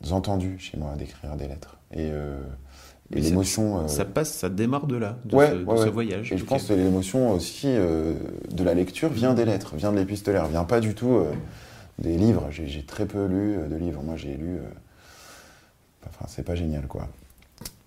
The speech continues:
Speaker 1: Euh, en termes de
Speaker 2: Bel-Ami de Maupassant, parce que c'était au programme,
Speaker 1: Ouais,
Speaker 2: c'est
Speaker 1: ça,
Speaker 2: ça ?
Speaker 1: les trucs
Speaker 2: Ouais.
Speaker 1: obligatoires. Mais je pense que ça, ça m'a pas aidé, ça, les livres obligatoires. Bref, euh, et puis voilà, ça m'a mis un peu le pied à l'étrier sur, sur la question de l'écriture. Je me suis mis à écrire, euh,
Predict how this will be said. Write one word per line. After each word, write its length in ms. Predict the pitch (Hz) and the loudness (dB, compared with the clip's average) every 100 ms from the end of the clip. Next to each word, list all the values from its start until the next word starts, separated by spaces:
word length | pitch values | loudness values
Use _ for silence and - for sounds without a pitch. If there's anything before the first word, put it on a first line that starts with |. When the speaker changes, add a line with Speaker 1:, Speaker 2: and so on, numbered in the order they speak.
| - | -6
Speaker 1:
Euh, 140 | 76 - - - - | -6 -6 -10 -12 -12
en 40 | |
termes 260 | - 76 71 | -8 -6 -6
de 100 | 67 67 - - - | -6 -8 -10 -12 -10
Speaker 2:
Bel-Ami 400 | 110 107 107 117 | -4 -2 -2 -2
de 40 | 120 | -2
Maupassant, 460 | 101 95 92 123 | -4 -6 -6 -8
parce 140 | 123 - | -10 -12
que 100 | - | -16
c'était 220 | - 92 | -12 -10
au 260 | 92 92 92 | -8 -8 -10
programme, 280 | - - - | -6 -2 0
Speaker 1:
Ouais, 100 | 127 104 | 2 2
Speaker 2:
c'est 40 | |
Speaker 1:
ça, 140 | 98 110 | 4 4
Speaker 2:
ça ? 80 | 95 | 4
Speaker 1:
les 100 | 87 | 2
trucs 200 | 107 92 | 0 0
Speaker 2:
Ouais. 60 | |
Speaker 1:
obligatoires. 400 | 87 85 92 113 104 | 2 2 2 2 2
Mais 60 | |
je 60 | 95 | 0
pense 140 | 123 | -4
que 80 | 107 | -4
ça, 140 | 123 | -8
ça 100 | 107 | -4
m'a 120 | 82 80 | -4 -4
pas 200 | 101 101 | -2 0
aidé, 280 | 92 87 | 2 0
ça, 260 | 87 71 69 - - - - | -4 -10 -12 -6 -6 -6 -6
les 80 | 80 | -4
livres 200 | 80 78 | -2 -2
obligatoires. 460 | 78 78 76 78 76 - _ - - - - - - - - _ _ _ _ - | -4 -4 -6 -8 -12 -16 _ -20 -20 -20 -20 -20 -20 -20 -20 _ _ _ _ 6
Bref, 360 | 110 139 - - | 10 10 8 0
euh, 640 | 104 101 95 95 90 90 87 | 6 8 8 8 8 8 6
et 80 | |
puis 160 | 95 - | 2 4
voilà, 220 | 107 104 | 6 6
ça 160 | 131 101 | 6 4
m'a 100 | 95 | 4
mis 80 | 101 | 4
un 80 | |
peu 120 | 98 104 | 2 0
le 40 | |
pied 120 | - | 2
à 40 | 101 | 0
l'étrier 380 | 95 98 104 | 0 0 0
sur, 280 | 104 95 82 | 0 0 -2
sur 160 | 80 82 | -2 -2
la 120 | 82 | -4
question 260 | 85 78 90 | -4 -4 -2
de 60 | |
l'écriture. 420 | 80 - - 123 | -2 -6 2 2
Je 100 | 127 | 4
me 60 | 92 | 0
suis 160 | 85 95 | 0 -2
mis 140 | 87 | 0
à 60 | 82 | -2
écrire, 340 | - 90 85 | -4 -6 -4
euh, 260 | 78 76 | -4 -4